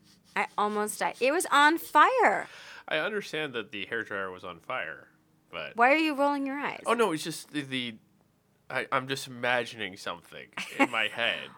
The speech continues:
Speaker 1: What, me almost lighting myself?
Speaker 2: No, you just not paying attention and, like, having this hairdryer afire and just, like, going to your hair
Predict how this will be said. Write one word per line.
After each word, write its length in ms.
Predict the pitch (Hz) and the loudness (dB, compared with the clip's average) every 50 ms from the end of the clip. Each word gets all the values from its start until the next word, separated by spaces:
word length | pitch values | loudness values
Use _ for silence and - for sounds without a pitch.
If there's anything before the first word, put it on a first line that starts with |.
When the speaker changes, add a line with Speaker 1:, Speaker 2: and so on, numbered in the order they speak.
| - _ | -20 _
Speaker 1:
What, 280 | - 214 247 214 - - | 2 6 6 6 6 6
me 160 | 226 240 - - - | 0 -4 -4 2 4
almost 540 | 208 202 196 202 202 208 208 196 - - | 4 4 4 2 0 0 -2 -2 -6 -8
lighting 460 | 196 185 185 185 185 185 185 190 202 196 | -6 -2 -2 0 0 -2 -2 -2 -2 -2
myself? 560 | 190 190 190 - 196 175 180 185 185 - _ | -2 -2 -2 -2 -2 -2 -2 -4 -8 -12 _
Speaker 2:
No, 160 | 214 233 226 | 4 4 4
you 140 | 175 175 190 | 4 2 -2
just 180 | 196 190 - 180 | -4 -4 -2 -2
not 140 | 165 160 - | -2 -2 -2
paying 180 | 165 156 143 | -6 -6 -6
attention 480 | 117 - - 131 123 117 - 143 143 143 | -6 -6 -4 -6 -6 -4 -4 -6 -6 -4
and, 220 | - 123 123 123 | -4 -4 -4 -2
like, 160 | 123 117 110 | -4 -4 -4
having 320 | - - 135 127 131 135 - | -2 0 0 0 0 -2 -6
this 160 | - - - | -8 -8 -4
hairdryer 560 | - 135 127 127 123 131 127 123 120 120 113 | -2 0 0 0 0 2 4 4 4 4 2
afire 480 | 110 - - - 107 107 110 113 123 120 | 0 -2 -4 -2 0 2 4 2 2 0
and 100 | 117 107 | -2 -6
just, 180 | 107 107 - | -10 -10 -6
like, 280 | 127 110 101 101 110 - | -6 -6 -6 -8 -8 -6
going 320 | 113 110 107 107 110 113 | -4 -4 -4 -4 -8 -10
to 100 | - 123 | -10 -6
your 160 | 120 113 110 107 | -4 -4 -4 -4
hair 400 | - 107 117 117 113 117 123 | -4 -2 0 0 0 0 -2